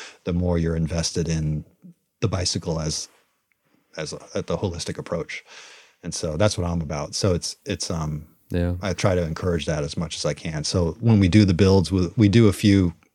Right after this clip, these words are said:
Speaker 1: customer builds with the Illumiliths. We offer that, but it's generally, they'll tell me, uh, "Oh, I wanna use it for this or that. Um,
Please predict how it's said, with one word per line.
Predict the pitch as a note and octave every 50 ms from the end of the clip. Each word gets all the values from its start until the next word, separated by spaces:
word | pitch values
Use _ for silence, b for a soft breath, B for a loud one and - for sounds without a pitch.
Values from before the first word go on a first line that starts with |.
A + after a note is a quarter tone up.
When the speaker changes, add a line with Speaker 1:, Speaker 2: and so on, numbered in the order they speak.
| _ _ _ -
Speaker 1:
customer | - G#2 F#2+ - - G2 F2+
builds | D#2 F#2+ F2+ E2 D#2+ D2+ -
with | F#2 E2+ D#2+
the | E2 D#2
Illumiliths. | D2+ D#2 D#2+ D#2 D2+ D#2 D#2 D2 - - -
We | F2 E2+
offer | D#2+ E2 - - E2+
that, | D#2+ D#2+ D#2+ E2 E2 - - B B B B B B -
but | G2+ F2+
it's | E2 - - - - -
generally, | - G2+ F2 F2 E2+ E2 E2 D#2+ D#2+ D2+ - _
they'll | - - F2+
tell | - - F#2+ F2
me, | E2+ D#2+ D2+ D2+ D#2+ D#2 D#2 B B B B B B B B B B B -
uh, | F#2 F2 F2+ F2+ G#2+ -
"Oh, | C#3+ C3+ C3+ C3 B2+
I | A#2+
wanna | A#2+ A#2 A#2 A2
use | G#2 G#2+ A2 G#2+ F#2+
it | G#2 G#2 F2+
for | - - F#2+ F#2+ F#2 F#2 F2+ F2+ F2+ E2+
this | E2+ A2 G#2 F#2 -
or | F#2+ F2 E2+
that. | F#2+ G#2 G#2 G#2 G#2 G2+ G2+ G2 - -
Um, | F#2+ E2+ D#2+ D#2+ D#2+ D#2 D#2 D#2 D#2 D#2+ D#2 D#2 D#2 -